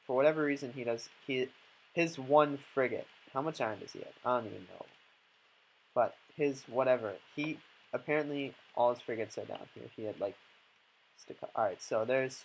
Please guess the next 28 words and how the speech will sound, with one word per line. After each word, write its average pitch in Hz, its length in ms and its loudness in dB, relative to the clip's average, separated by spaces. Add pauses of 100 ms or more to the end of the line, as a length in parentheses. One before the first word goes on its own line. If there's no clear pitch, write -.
we're 131 100 -8
gonna 117 100 -6
have 107 160 -10
to 117 80 -14
deal 113 160 -4
with 107 120 -6
this. 110 320 -6 (120)
Where 160 180 6
are 165 60 2
my, 147 180 6 (680)
what 143 160 4
happened 135 280 6
to 120 40 -10
my 107 100 -4
privateers? 104 580 0 (580)
Are - 80 -10
they 107 80 -4
gone? 110 300 -4 (4000)
Let's - 240 -20
just - 280 -14 (1500)
kill 160 140 2
that 131 240 6
privateer. 127 720 0 (2250)
We - 100 -20
could - 100 -20
probably 107 260 -4
kill 107 140 -4
that. 110 240 0